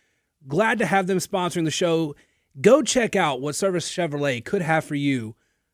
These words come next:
over at twelve twelve Ambassador Caffrey here in Lafayette. I told y'all he would be conservative. I know a lot of you didn't doubt me on that, but there's, there's a group of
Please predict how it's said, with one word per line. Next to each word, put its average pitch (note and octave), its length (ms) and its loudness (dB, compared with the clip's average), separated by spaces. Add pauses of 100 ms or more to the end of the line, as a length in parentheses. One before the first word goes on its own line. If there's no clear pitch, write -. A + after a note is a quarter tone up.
(240)
over F#3+ 320 6
at D#3 140 0
twelve E3+ 340 -2
twelve C#3 560 0
Ambassador C#3+ 560 0
Caffrey B2+ 400 -2
here C#3+ 220 -4
in C3 100 -4
Lafayette. B2+ 640 -4 (480)
I F3 120 2
told D4 440 4
y'all C#4+ 200 4
he B3+ 120 2
would C4 160 -4
be A#3+ 140 0
conservative. B3 760 0 (2250)
I E3 120 4
know F#3+ 220 4
a C#4+ 60 2
lot A#3+ 180 2
of F#3 120 -2
you G3 100 -2
didn't E3 480 -4 (400)
doubt G3+ 280 0
me B2+ 140 -8
on G#2+ 200 -8
that, - 340 -18 (280)
but D3+ 180 -4
there's, F3 360 2
there's F3 220 2
a F#3 60 2
group C#4+ 440 0
of F3 300 -2